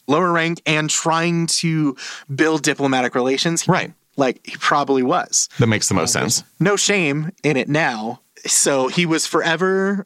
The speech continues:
Speaker 1: referred to, even throughout his lifetime, especially by his detractors, um, as he was gaining power, he was forever known as the Caesar who conquered Gaul, but the Queen of Bithynia.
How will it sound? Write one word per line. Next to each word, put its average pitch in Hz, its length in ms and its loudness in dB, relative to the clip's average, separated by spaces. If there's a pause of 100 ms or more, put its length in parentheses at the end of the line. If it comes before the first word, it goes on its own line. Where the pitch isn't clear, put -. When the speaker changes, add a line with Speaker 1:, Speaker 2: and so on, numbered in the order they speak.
Speaker 1:
referred 160 460 0
to, 117 440 -2
even 160 280 2
throughout 156 360 0
his 170 160 -2
lifetime, 139 560 -2 (280)
especially 156 420 2
by 127 220 0
his 123 240 -2
detractors, 156 840 -2
um, 120 260 0
as 120 200 0
he 123 80 -2
was 110 120 -2
gaining 117 280 -2
power, 110 440 -2 (360)
he 139 60 4
was 131 120 2
forever 170 320 2
known 156 240 0
as 123 140 -2
the 135 80 0
Caesar 180 420 0
who 226 140 -2
conquered 180 540 -2
Gaul, 127 540 -2 (280)
but 123 160 -2
the 120 80 -2
Queen 127 520 0
of 95 200 -8
Bithynia. - 640 -4